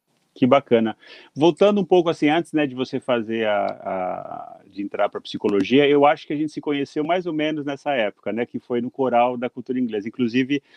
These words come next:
a Laura Ferreira tá aqui com a gente, a, o Frederico Favacho,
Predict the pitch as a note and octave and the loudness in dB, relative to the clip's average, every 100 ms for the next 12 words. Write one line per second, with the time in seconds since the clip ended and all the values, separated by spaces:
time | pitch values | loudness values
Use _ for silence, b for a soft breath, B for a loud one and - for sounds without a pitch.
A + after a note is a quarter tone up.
0 | b b A#2 A#2 B2+ C3+ B2+ - A2+ A#2+ | b b 4 4 2 -2 -10 -8 -8 -8
1 | A#2 A2+ G2+ - C#3 C3 A2+ G2+ A2 C3+ | -10 -10 -12 -6 -4 -4 -4 -4 -4 -4
2 | D3 D3 - D3 - _ _ _ A#2 A2+ | -4 -6 -4 -6 -6 _ _ _ -4 0
3 | A2 G#2+ A2 G#2+ G#2 A#2+ A2+ A2+ _ A2+ | 2 0 0 -2 -6 -8 -8 -12 _ -6
4 | G2 G#2+ A#2+ C3+ C3+ B2+ - C#3 | -4 0 0 0 -4 -8 -8 -8